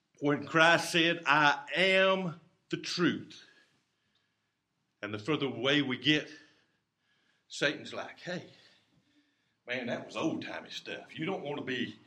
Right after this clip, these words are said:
you don't want to get caught up in that stuff. That, that's old-timey. This is new and improved today." Yeah, new and improved.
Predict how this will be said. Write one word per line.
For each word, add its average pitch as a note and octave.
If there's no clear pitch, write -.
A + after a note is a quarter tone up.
you D3+
don't F3
want D3+
to C#3
get C#3+
caught C#3
up A#2+
in A2
that C#3
stuff. D2+
That, C#3+
that's F3
old-timey. D3
This F3+
is B2+
new F#3+
and F3
improved E3+
today." A#2+
Yeah, E3+
new F#3+
and G3+
improved. G3